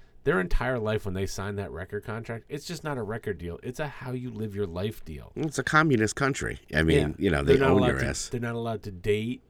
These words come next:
Speaker 1: They're not allowed to, you know,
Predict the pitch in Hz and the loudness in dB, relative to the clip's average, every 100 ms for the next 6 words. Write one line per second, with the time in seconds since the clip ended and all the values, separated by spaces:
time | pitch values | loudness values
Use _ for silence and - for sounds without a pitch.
0 | _ _ _ _ - 110 107 104 98 98 | _ _ _ _ -10 -4 -4 -4 -6 -6
1 | 98 - 98 92 90 87 82 82 - 101 | -8 -6 -4 -4 -6 -6 -6 -10 -12 -12
2 | 95 | -10